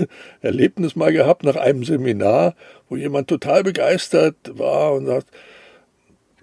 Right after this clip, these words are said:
„Sagen Sie mal, Schadik, äh, wenn ich Sie richtig verstehe, mit dem System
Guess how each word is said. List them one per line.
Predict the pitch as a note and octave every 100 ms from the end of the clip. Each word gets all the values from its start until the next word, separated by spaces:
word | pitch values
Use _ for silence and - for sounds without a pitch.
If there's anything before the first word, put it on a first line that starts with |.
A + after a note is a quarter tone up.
| _ - -
„Sagen | E3 D3
Sie | D3+
mal, | D3+ D#3 - -
Schadik, | - - E3+ E3+ _ -
äh, | C#3+ C#3+ C#3+ C#3+ C#3 - _ _ - - - _ _ _ _ -
wenn | C3+
ich | D3+
Sie | G#3+ G3
richtig | F3 - F3+
verstehe, | E3+ C#3 - F#3+ F3
mit | D3 -
dem | F3+ D#3+ D3+ - -
System | D#3+ D3 - F3 F#3 F3